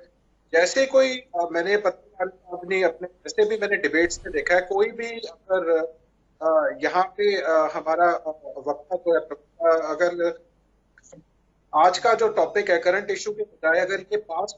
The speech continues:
में चले जाएं और ये, अ, पिछले दस साल के यानी उनके पास कोई जवाब नहीं है आज की जो, अ, current situation है उसको लेके।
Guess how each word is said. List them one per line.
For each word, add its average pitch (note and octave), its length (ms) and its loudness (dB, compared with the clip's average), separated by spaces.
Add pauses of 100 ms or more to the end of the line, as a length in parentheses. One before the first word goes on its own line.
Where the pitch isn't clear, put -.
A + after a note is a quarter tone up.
(120)
में A3 140 -4
चले F3+ 140 4
जाएं F3 200 2
और F3+ 240 -4
ये, F3+ 180 -4
अ, E3 220 -2 (180)
पिछले G3+ 260 -2 (400)
दस E3+ 180 0
साल F#3 180 4
के - 480 -10 (240)
यानी G3+ 200 2
उनके B3 220 -2
पास - 360 -12
कोई C4+ 180 -2
जवाब G#3 460 0
नहीं A#3 120 -14
है G#3+ 60 -4
आज F#3 200 -4
की - 180 -20
जो, - 120 -4
अ, G3 400 -6
current F#3 300 -16
situation G3 480 -10
है G#3+ 60 -2
उसको G3 220 -6
लेके। F3+ 280 -6